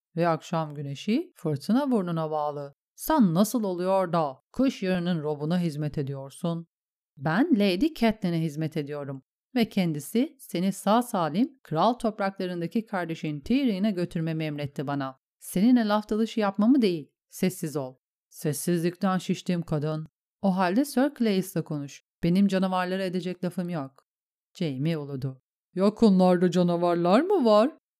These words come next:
Belki de suyun altında saklanıyorlar. Şu söğütlerin arasında. Ve benim kılıcım bile yok." Öz kardeşinin ırzına geçen, kralını öldüren, masum bir çocuğu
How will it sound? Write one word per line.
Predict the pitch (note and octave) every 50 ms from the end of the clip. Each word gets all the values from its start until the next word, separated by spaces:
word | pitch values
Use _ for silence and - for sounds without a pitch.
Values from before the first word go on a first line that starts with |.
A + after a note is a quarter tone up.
| _ _
Belki | D#3 D#3 D#3+ D#3+ D#3+ - D3+ C#3+
de | E3+ A3+
suyun | B3 - - F#3+ G3+ A#3+
altında | C4 C4+ C4 C4 B3+ D4 C#4+ C#4+ D4 C#4+
saklanıyorlar. | - - F#3 E3+ - F3 E3 D#3+ D#3+ D#3+ D#3+ D#3 D#3 D#3+ D#3 D#3 D#3 - _ _ _
Şu | - - G#3+ G#3
söğütlerin | G3+ - G3+ F#3+ F3 E3+ E3+ F#3+ F#3 G#3 B3 C4
arasında. | C4 B3 B3 B3 B3 - - C4 B3 B3 B3 A#3 G#3 F#3+ - _ _ _ _ _ _ -
Ve | D3+ D#3 C#3
benim | E3+ E3 E3+ F3+ E3+ D#3+
kılıcım | - - E3 D#3 D3 C#3 C3+ D#3 E3+ F#3+ G#3
bile | G#3+ G3+ G3+
yok." | G#3+ A#3+ B3 A3 F3+ E3+ - _ _ _ _ _ _ _ _ _ _ _ _ _ _ -
Öz | G3+ C#4+ E4 -
kardeşinin | - D#4+ C4+ B3+ A3+ A3 G#3+ - G3+ G3 F#3 F3
ırzına | E3+ E3+ D#3+ D#3 D#3+ D#3 D3+
geçen, | C3+ C#3+ C#3 - - D#3 C#3 D#3+ G#3 - _ _ _
kralını | - - G#3+ G3 F#3 F#3 F#3+ F#3+ G3 F#3+ F#3
öldüren, | E3+ E3 D3+ D3 C#3+ C#3 D3 E3+ G3+ - _ _ _
masum | - D3+ D3+ D3+ D3+ - - D#4+ D#4+ D4
bir | B3 A3+ G#3+ -
çocuğu | - F#3 E3+ C#3 D#3 D3+ C#3 C#3 D3+ F#3+ B3+ -